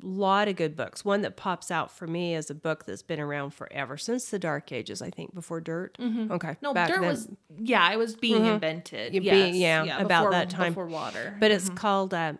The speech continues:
Speaker 1: Codependent No More. And we can put a link to that book.
Speaker 2: Okay.
Speaker 1: And I think, I'm thinking about that because I just had a client come in this week reading it and saying, "Oh my word,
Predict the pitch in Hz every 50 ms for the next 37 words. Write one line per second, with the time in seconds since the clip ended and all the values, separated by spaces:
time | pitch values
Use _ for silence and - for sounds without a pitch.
0 | _ - - 196 190 185 175 - - 170 156 160 147 92 123 151 151 151 139 131
1 | 120 143 _ _ _ _ _ _ _ _ _ - 170 170 180 170 - 180 170 -
2 | - 185 165 151 151 151 151 151 - - - - 175 160 156 139 117 - - 139
3 | 127 - - - - - - 214 214 220 220 208 196 180 180 180 180 175 - 247
4 | 254 254 - - 196 190 185 - 247 269 269 254 208 170 156 156 135 107 135 143
5 | 131 - - - 175 165 160 156 165 160 - 170 160 160 - - 170 160 127 -
6 | - - 165 160 151 147 139 - - 175 165 151 - - 156 170 170 175 170 165
7 | 151 139 131 120 117 - - - _ _ _ _ - - _ _ - 165 156 156
8 | - 165 160 147 135 - 156 165 160 156 143 143 143 147 143 143 147 143